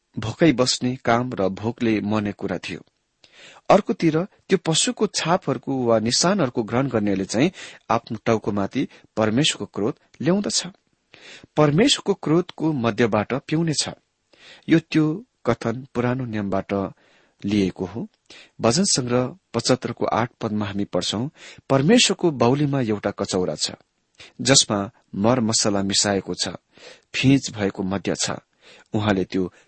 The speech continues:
खन्याउनुहुन्छ।" अनि पृथ्वीका दुष्टहरू सबैले त्यसको थिग्रासम्म पिउनेछ। पुरानो नियमका भविष्य वक्ताहरूको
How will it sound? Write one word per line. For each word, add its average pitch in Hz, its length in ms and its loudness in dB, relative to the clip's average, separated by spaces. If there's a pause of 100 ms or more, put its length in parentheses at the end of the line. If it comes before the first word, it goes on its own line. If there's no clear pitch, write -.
(120)
खन्याउनुहुन्छ।" 101 680 -6 (1120)
अनि 190 160 2
पृथ्वीका 208 760 2
दुष्टहरू 165 500 0
सबैले 165 600 4
त्यसको 139 640 0 (880)
थिग्रासम्म 123 560 2
पिउनेछ। 107 500 -4 (760)
पुरानो 160 320 4
नियमका 113 500 -2
भविष्य 101 440 -2
वक्ताहरूको 95 760 -4